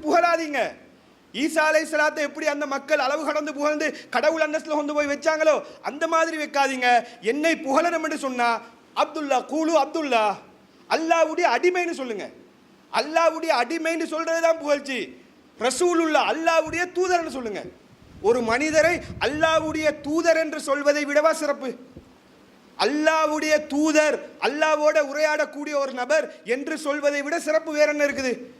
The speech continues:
உலகத்துல யாருக்காலும் அந்த சிறப்பு இருக்குமா? நபிமாருக்கு தான் இருக்க போகுது. அப்ப அல்லாஹ்வுடைய தூதர் சொல்றாங்க, என்ன அப்துல்லான்னு சொல்லுங்க, அல்லாஹ்வுடைய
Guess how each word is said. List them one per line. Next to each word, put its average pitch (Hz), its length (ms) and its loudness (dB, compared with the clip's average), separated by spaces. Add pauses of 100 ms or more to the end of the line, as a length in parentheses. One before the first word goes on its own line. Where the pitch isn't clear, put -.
(200)
உலகத்துல 285 360 2 (100)
யாருக்காலும் 294 460 0
அந்த 285 180 -4
சிறப்பு 277 240 0
இருக்குமா? 262 280 0 (920)
நபிமாருக்கு 294 480 2
தான் 349 120 4
இருக்க 277 240 -2
போகுது. 226 180 2 (120)
அப்ப 202 120 -2 (100)
அல்லாஹ்வுடைய 294 440 2 (100)
தூதர் 254 280 0
சொல்றாங்க, 220 320 0 (380)
என்ன 277 120 -6 (120)
அப்துல்லான்னு 302 500 -2
சொல்லுங்க, 277 260 -2 (600)
அல்லாஹ்வுடைய 302 460 2